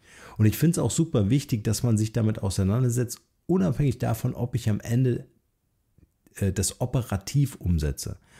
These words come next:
oder ob ich's delegiere an virtuelle Assistenten, an meine Mitarbeiter, völlig egal. Aber dass ich mich mit dem Thema Podcast auseinandersetze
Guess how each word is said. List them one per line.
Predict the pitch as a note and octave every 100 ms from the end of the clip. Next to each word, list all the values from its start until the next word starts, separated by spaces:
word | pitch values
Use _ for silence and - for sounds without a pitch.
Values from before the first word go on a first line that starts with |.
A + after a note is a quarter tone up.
| -
oder | - G#2+
ob | G2+
ich's | G2
delegiere | - F#2+ F#2+ A2 F2 D2+ -
an | D2+
virtuelle | D#2+ - D2+ E2
Assistenten, | F2 F#2+ - G#2 G#2 F2
an | E2
meine | D#2+
Mitarbeiter, | F2 F#2 F2+ D#2+ E2 D#2+
völlig | - C3 G#2+
egal. | G#2 F#2 E2+ - - - -
Aber | F#2+ G#2
dass | G2+
ich | G2+ A2+
mich | G#2 -
mit | F#2 G2
dem | F2 D2+
Thema | C#3 C#3+ A2+
Podcast | - A2+ - G#2 -
auseinandersetze | F#2 F#2 F#2+ F#2 F#2 - A2